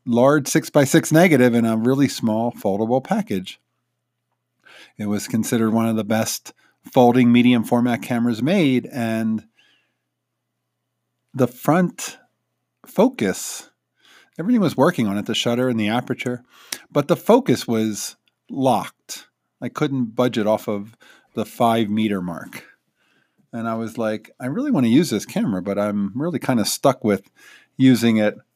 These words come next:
either as zone focus or five meters." And then I got the idea from somewhere online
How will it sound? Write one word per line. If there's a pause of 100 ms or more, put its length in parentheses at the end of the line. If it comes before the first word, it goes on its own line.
(260)
either
as
zone
focus
or (680)
five
meters." (1000)
And
then (1600)
I
got
the
idea (880)
from
somewhere
online